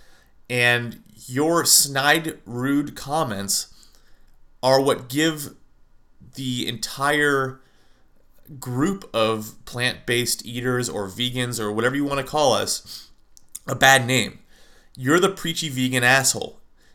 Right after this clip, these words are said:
Nobody likes that. You're not better than anybody. You're just being a dick. Um, so that's my, that, that was my, uh, my soapbox that I wanted to stand on. Um, okay, so this week,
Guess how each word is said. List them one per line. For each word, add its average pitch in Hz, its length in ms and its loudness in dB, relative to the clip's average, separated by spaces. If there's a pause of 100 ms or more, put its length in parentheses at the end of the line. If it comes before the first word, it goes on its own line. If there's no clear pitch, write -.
Nobody 156 440 2
likes 98 320 -2
that. 92 380 -4 (100)
You're 110 160 -6
not 120 360 0
better 117 240 4
than 98 140 -4
anybody. 87 640 -8 (680)
You're 135 140 -8
just 170 180 -4
being 160 220 -2
a - 20 -6
dick. 147 420 -2 (1300)
Um, 110 320 0
so - 140 -2
that's 147 240 2
my, 110 380 4 (100)
that, 113 220 -4
that 117 80 -2
was 101 180 -2
my, 92 240 -4
uh, - 220 -8
my 90 120 -6
soapbox - 420 -8
that 76 100 -8
I - 40 -10
wanted 85 140 -10
to - 60 -8
stand 78 300 -10
on. 110 180 -12 (420)
Um, 147 200 6
okay, 147 180 2
so - 140 2
this 196 220 4
week, 165 280 2